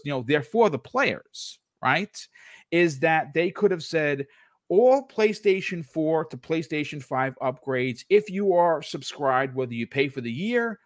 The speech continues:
or you pay the eighteen dollars a month, are free." They didn't do that.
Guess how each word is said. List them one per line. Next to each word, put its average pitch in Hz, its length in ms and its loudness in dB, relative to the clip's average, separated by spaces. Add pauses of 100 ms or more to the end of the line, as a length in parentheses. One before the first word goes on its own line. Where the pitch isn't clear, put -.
or 175 160 -2
you 175 180 -2
pay 165 260 2
the 147 160 -2
eighteen 147 300 -6
dollars 131 300 -2
a 131 40 -6
month, 123 260 -4 (420)
are 175 200 4
free." 123 540 -4 (400)
They 104 120 2
didn't 123 300 -2
do 208 160 -2
that. 98 300 -6